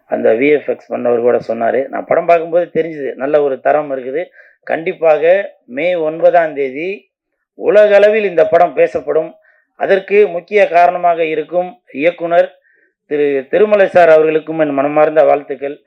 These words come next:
ஏன்னா அவங்க தான் படத்தை வெளியிட போறதா போட்டிருக்கிறதுல மனமார்ந்த வாழ்த்துக்கள். ஏன்னா தயாரிப்பாளராக இருந்து, இயக்குனராகவும் இருந்து, இன்னைக்கு படங்கள், பல படங்களை வெளியிட்டு வருகிறார். ஏன்னா அவரு வெளியிடுற படங்கள் எல்லாமே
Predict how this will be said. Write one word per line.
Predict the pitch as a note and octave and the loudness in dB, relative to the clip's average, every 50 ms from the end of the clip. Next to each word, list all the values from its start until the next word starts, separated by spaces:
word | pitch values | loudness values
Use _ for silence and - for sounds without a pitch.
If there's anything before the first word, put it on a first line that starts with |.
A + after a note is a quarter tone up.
| _ _ _ _ - | _ _ _ _ -8
ஏன்னா | C#3 | -4
அவங்க | C#3+ C#3 C#3 D3 D#3 D#3+ D#3 | -2 0 0 0 0 0 0
தான் | D#3 E3 D#3+ D#3 D#3+ | 2 2 0 0 0
படத்தை | D3 D3+ D3+ D3+ D3+ D3 C#3+ | -2 -2 -2 0 0 -2 0
வெளியிட | C#3 C#3+ D3 D3+ D3+ | -2 -4 -6 -6 -6
போறதா | C#3 C3 C3+ C#3+ C#3 C3+ C#3 C#3 C#3 C#3 | -6 -6 -6 -6 -2 -2 -2 -2 -2 -4
போட்டிருக்கிறதுல | C#3 B2+ B2 B2 A#2+ A#2+ B2 A#2+ A2+ C3 D3 - - - _ _ _ _ _ _ _ _ _ _ _ _ _ | -8 -8 -8 -8 -6 -6 -6 -6 -4 -6 -6 -6 -8 -14 _ _ _ _ _ _ _ _ _ _ _ _ _
மனமார்ந்த | - B2 C#3+ D#3 D#3+ D#3+ D#3+ D#3 D#3 C#3+ | -8 -6 -4 0 0 0 0 2 2 2
வாழ்த்துக்கள். | C#3 D3 D3 C#3+ - C#3+ C3 D#3 D#3+ F3 E3+ - | 2 2 0 0 -4 -6 -4 -4 -4 -4 -6 -6
ஏன்னா | C#3+ D3+ D#3+ E3 E3 D#3+ D#3 C#3+ - _ _ _ _ _ _ _ _ | -6 -4 -4 -4 -4 -4 -6 -8 -10 _ _ _ _ _ _ _ _
தயாரிப்பாளராக | - C#3 D#3+ F3 F#3 F#3+ F3+ - E3+ F3 F3 F3 E3+ F3 F3 E3+ | -2 0 2 2 2 0 -2 -2 0 2 4 6 6 6 4 4
இருந்து, | E3+ E3 D#3+ E3 E3+ E3+ E3 F3+ F#3+ G3 G3 G3 - - | 2 -2 -4 -8 -10 -8 -6 -4 -4 -4 -4 -6 -10 -12
இயக்குனராகவும் | C#3 D3 E3+ E3+ - F3+ F3+ F3 F3 F3 F3 F3 E3+ E3+ E3+ E3 | -10 -10 -10 -8 -6 -2 0 2 4 4 4 4 2 -2 -6 -6
இருந்து, | D#3+ D#3 D3+ D#3 D3+ D#3+ F3 G3 G3 - _ _ _ _ _ _ | -8 -8 -8 -8 -8 -8 -8 -8 -8 -12 _ _ _ _ _ _
இன்னைக்கு | - B2+ D3+ D3+ C#3+ C#3 - | -12 -8 -8 -6 -6 -4 -2
படங்கள், | - D#3+ F3 F#3+ G3 F#3+ F#3 F3+ - - _ _ _ _ _ _ _ | 0 0 0 0 -2 -4 -6 -6 -8 -14 _ _ _ _ _ _ _
பல | - C#3+ D3 D3 | -2 -2 0 0
படங்களை | C#3+ D#3 D#3+ E3+ E3+ E3 E3 D#3+ D#3 | 0 0 -2 -2 -2 -2 -2 0 0
வெளியிட்டு | D3+ D#3 D#3+ E3 D3+ - D3+ | -2 -4 -6 -8 -8 -4 -2
வருகிறார். | D3 C#3+ C#3+ C#3 C#3 C#3 D#3 E3 F3 - - - _ _ _ _ _ - - - | -2 -2 -2 -2 0 2 2 0 0 -4 -12 -20 _ _ _ _ _ -20 -12 -6
ஏன்னா | C3+ D3 D#3 F3 F3 E3+ D#3 D3+ C#3+ - - | -2 0 2 2 2 2 0 -2 -6 -8 -10
அவரு | - C3+ C#3+ D3+ D3 D3 C#3+ C#3+ C#3 C#3 C3+ - _ _ _ | -6 -4 -2 0 0 0 0 0 -2 -4 -8 -12 _ _ _
வெளியிடுற | - D3+ E3+ F#3 F#3 E3+ E3 D3 | -8 -4 -2 -2 0 0 0 0
படங்கள் | D3 D#3+ D#3 D#3 D#3 D#3 | 0 0 -2 -2 -4 -4
எல்லாமே | D3 D3 D3 D#3 D#3+ D#3 D#3+ E3+ F#3 G3 - | -4 -2 2 2 2 2 0 -2 -10 -12 -14